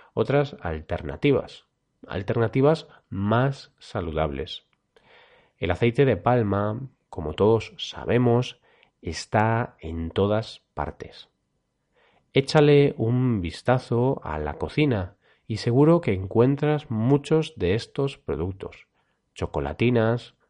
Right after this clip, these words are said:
patatas fritas, bollería industrial, etcétera. Con la actual polémica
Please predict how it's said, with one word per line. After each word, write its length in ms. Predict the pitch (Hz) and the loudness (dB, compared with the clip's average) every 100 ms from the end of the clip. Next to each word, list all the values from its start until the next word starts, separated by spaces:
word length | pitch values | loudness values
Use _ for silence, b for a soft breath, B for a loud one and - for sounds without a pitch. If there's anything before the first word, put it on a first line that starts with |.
| _ | _
patatas 440 | 85 78 78 87 | -8 -4 -4 -6
fritas, 720 | - 107 127 - 107 107 110 - b b - | -4 -2 -2 0 0 0 -2 -10 b b -4
bollería 520 | 85 82 82 113 107 | -2 -2 -2 0 0
industrial, 1300 | 85 67 - - - - 123 127 120 117 113 110 107 | -2 -6 -10 -14 -14 0 2 4 2 2 2 0 -2
etcétera. 800 | - 92 - - 82 - - - _ b b b b b b _ _ | -8 -16 -20 -6 -4 -4 -12 -16 _ b b b b b b _ _
Con 200 | 95 90 | -4 0
la 240 | 85 76 | 0 -2
actual 720 | 71 50 - - - 113 151 | -4 -8 -14 -8 0 4 4
polémica 840 | 143 117 104 117 101 78 - 67 | 2 0 2 0 -2 -6 -10 -14